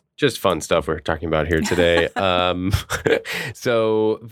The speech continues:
Speaker 1: another one was, uh, the red rum you, you wrote could be a neologism.
Speaker 2: Well, I was stretching to try and find, you know, what, what could be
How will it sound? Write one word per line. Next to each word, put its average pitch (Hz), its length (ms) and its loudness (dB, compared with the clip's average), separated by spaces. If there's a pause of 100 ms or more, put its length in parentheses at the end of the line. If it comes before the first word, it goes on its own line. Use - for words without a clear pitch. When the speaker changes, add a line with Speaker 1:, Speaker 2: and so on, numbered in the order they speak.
Speaker 1:
another 117 360 0
one 113 220 0
was, 101 520 0
uh, 92 520 2
the 92 280 2
red 101 260 2
rum 92 680 2
you, 95 300 2
you 87 200 2
wrote 90 200 2
could 90 200 -2
be 90 380 2
a 90 320 0 (100)
neologism. 101 960 0
Speaker 2:
Well, 359 160 2
I 330 100 4
was 294 140 2
stretching 381 600 2
to 247 120 -2
try 226 340 2
and 214 240 2
find, 196 760 2 (200)
you 214 180 2
know, 190 100 2
what, 202 300 0
what 240 220 0
could 220 180 2
be 202 160 -2